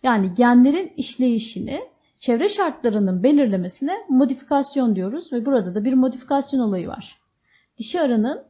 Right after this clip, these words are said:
partenogenezle oluşmadığına, erkek arının yalnızca partenogenezle oluştuğuna dikkat edelim. Normal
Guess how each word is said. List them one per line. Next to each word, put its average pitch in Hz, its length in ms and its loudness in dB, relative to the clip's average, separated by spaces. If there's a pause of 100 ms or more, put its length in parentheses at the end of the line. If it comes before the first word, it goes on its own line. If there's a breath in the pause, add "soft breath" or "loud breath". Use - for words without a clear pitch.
(320)
partenogenezle 277 840 2
oluşmadığına, 208 1040 -4 (520)
erkek 247 420 0
arının 247 720 4
yalnızca 202 520 2
partenogenezle 185 880 -2
oluştuğuna 233 720 -4 (360)
dikkat 262 300 -4
edelim. 175 320 -4 (4000)
Normal 359 480 -2